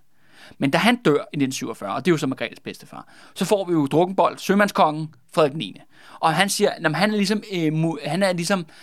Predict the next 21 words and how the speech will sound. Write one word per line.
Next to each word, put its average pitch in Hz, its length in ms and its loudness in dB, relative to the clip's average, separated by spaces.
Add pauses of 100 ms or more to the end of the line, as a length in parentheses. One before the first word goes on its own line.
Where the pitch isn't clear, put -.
(120)
ham, 175 140 0
der 180 160 2
reformerer 175 440 2
kongehuset. 123 500 -6 (160)
Han 160 100 -4
gør 175 160 4
kongehuset 160 560 -2
moderne, 156 680 2
som - 140 -18
de 104 80 -16
siger. - 200 -10 (380)
Og 156 140 4 (100)
d-, 302 140 -12
når 175 120 4
de 156 100 -4
siger 170 120 2
moderne, 175 440 2
så 190 120 -8
betyder 180 380 -2
det, 175 160 -4
at 151 220 0